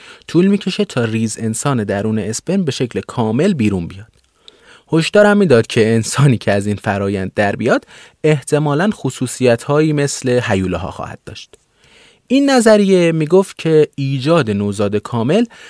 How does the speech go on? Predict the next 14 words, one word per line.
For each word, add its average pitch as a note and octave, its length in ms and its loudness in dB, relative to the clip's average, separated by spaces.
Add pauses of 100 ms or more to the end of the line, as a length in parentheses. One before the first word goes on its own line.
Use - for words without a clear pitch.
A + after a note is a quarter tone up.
(160)
با C3 180 2
انتقال C3 680 0
این C3+ 260 -2
ریز A2 240 -4
انسان A2 460 -2
از G#2+ 300 -6
اسپرم A2 600 -2
پدر C3+ 440 -2
به C3+ 140 -2
درون A#2 440 0
بدن A#2 360 0
مادر G2 360 0
اتفاق F2+ 420 -12
می‌افته F2+ 440 -16